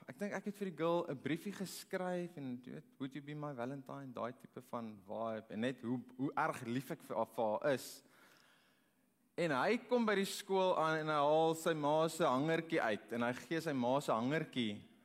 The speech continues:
vir haar. Man, dit was soos 'n goue hangertjie wat sy gekry het. Ek is van, "Ah, ek verloor.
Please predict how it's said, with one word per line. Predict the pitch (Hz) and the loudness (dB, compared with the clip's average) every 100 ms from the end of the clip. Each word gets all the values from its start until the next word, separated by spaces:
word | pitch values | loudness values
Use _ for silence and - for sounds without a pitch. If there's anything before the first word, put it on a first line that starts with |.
| - - | -12 0
vir | |
haar. | 117 101 92 101 | 4 4 2 -2
Man, | 131 156 | -2 0
dit | 175 | 0
was | 160 | -4
soos | 170 160 | -6 -10
'n | |
goue | 170 - 185 185 | -6 0 2 4
hangertjie | 135 143 165 160 - 156 151 | 2 2 0 -2 -4 -4 0
wat | 135 135 - | -2 -2 -6
sy | 156 | -4
gekry | 143 143 - 165 135 | -4 -4 -2 2 2
het. | 98 - - - _ _ _ - | 0 -6 -20 -20 _ _ _ -20
Ek | - | -20
is | - - - | -18 -18 -18
van, | 101 _ - | -20 _ -18
"Ah, | - - - _ _ _ _ _ _ - | -16 -16 -20 _ _ _ _ _ _ -18
ek | 127 | -14
verloor. | - 120 117 | -10 -6 -6